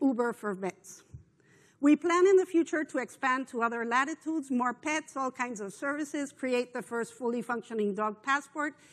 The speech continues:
increase the research of human-dog science, but finally, and most important, connect in virtual and literal sense dogs and humans.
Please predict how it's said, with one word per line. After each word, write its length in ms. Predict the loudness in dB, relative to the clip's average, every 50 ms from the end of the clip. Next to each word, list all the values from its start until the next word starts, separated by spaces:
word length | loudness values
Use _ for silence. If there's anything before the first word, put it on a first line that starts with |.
| -14 -6
increase 460 | -4 -4 -4 -2 2 2 2 2 2
the 120 | 0 -2 -2
research 440 | -2 -4 -4 -4 -4 -4 -4 -4 -6
of 120 | -10 -8
human-dog 600 | -8 -8 -6 -6 -4 -4 -4 -4 -4 -4 -6 -6
science, 520 | -8 -6 -4 -2 -2 -2 -2 -4 -8 -8 -12 _ -20 -20 -20 -20 -20 _ _ -4
but 140 | -4 -4 -4 -4
finally, 360 | 0 2 4 6 6 6 4 4
and 200 | 6 8 8 8
most 300 | 8 6 2 0 0 2
important, 600 | 2 2 2 0 -2 -2 -2 -4 -8 -10 -10 _
connect 560 | -6 -4 -2 0 0 -2 -4 -6 _ _ -4
in 240 | -2 -2 -2 -2 0
virtual 520 | 0 0 0 -2 -4 -6 -4 -4 -4 -4
and 140 | -4 -4 -2
literal 460 | -4 -2 -2 -2 -2 -2 -4 -4 -6
sense 460 | -8 -10 -10 -8 -6 -6 -8 -10 -12 -18 -20 _ _ _ -4
dogs 320 | -2 0 0 -2 -2 -4
and 180 | -4 -4 -4 -4
humans. 500 | -4 -4 -4 -4 -4 -6 -10 -18 -20